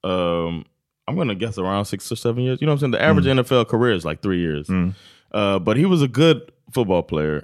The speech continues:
Speaker 1: He was a tackle. So they block to make sure you don't get to the quarterback.
Speaker 2: Mm.
Speaker 1: So it's very important to have a good one. And he was a, uh, it was a really good, uh, tackle. And, but that's not gonna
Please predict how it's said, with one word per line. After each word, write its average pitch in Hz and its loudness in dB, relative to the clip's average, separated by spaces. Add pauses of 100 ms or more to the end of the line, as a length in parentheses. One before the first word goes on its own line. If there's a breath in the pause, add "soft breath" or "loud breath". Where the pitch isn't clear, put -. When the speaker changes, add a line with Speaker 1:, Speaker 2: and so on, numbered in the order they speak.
(120)
Speaker 1:
He 113 0
was 104 0
a 92 0 (140)
tackle. 120 -4
So 90 -4
they 90 0
block 113 -2
to 92 -6
make 95 -2
sure 101 -2
you 92 0
don't 92 -2
get 87 -2
to 87 -4
the 78 -6
quarterback. - -8 (120)
Speaker 2:
Mm. 90 2
Speaker 1:
So 87 0
it's 80 -6
very 127 4
important 90 -2
to - -6
have 78 -4
a 80 -12
good 73 -6
one. 67 -10
And 101 -4
he 143 0
was 131 -2
a, 127 -4
uh, 107 -2
it 120 -2
was 120 -6
a 101 -2
really 123 2
good, 110 2
uh, 87 0 (420)
tackle. 80 -6 (580)
And, 85 -8 (480)
but 107 -2
that's 123 0
not 98 0
gonna 92 0